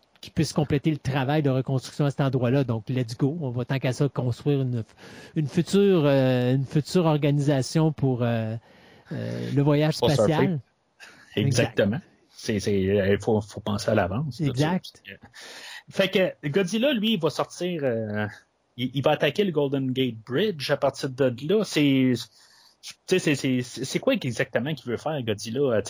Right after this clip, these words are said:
Speaker 2: sais, on va dire,
Speaker 1: Ben, il
Speaker 2: on,
Speaker 1: attaque
Speaker 2: on
Speaker 1: pas
Speaker 2: va
Speaker 1: le
Speaker 2: le voir,
Speaker 1: Golden,
Speaker 2: euh,
Speaker 1: il, il attaque pas le Golden Br-, euh, Gate Bridge. Il veut juste se rendre là où il y a un Muto.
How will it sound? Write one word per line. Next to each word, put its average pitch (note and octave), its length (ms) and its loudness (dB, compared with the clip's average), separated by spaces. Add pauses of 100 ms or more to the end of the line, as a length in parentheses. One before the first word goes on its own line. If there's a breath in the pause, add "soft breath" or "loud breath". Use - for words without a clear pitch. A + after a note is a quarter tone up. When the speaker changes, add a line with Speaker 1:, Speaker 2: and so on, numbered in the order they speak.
Speaker 2:
sais, D#3+ 60 4
on B2 200 4
va A#2 100 0
dire, E3+ 200 -2
Speaker 1:
Ben, F3+ 60 2
il F#3 80 4
Speaker 2:
on, G3+ 40 4
Speaker 1:
attaque C4+ 140 2
Speaker 2:
on C3+ 60 2
Speaker 1:
pas F4 80 4
Speaker 2:
va F#4 60 6
Speaker 1:
le C4+ 40 2
Speaker 2:
le E3+ 60 4
voir, E3+ 160 4
Speaker 1:
Golden, D#3 200 4
Speaker 2:
euh, A2+ 280 2
Speaker 1:
il, F#3 180 2
il G#3+ 60 2
attaque C4 260 0
pas E4+ 140 2
le C4+ 60 0
Golden E3 420 2
Br-, C#3 140 -2
euh, C3 180 -2
Gate B2+ 240 0
Bridge. C#3+ 320 0
Il B2+ 100 -4
veut D3 140 4
juste F3 240 0
se - 100 -2
rendre D#3 340 0
là D#3+ 80 4
où D#3 80 -2
il C#3 60 -2
y C#3+ 40 2
a C#3 40 2
un C3+ 60 -2
Muto. C3 380 -2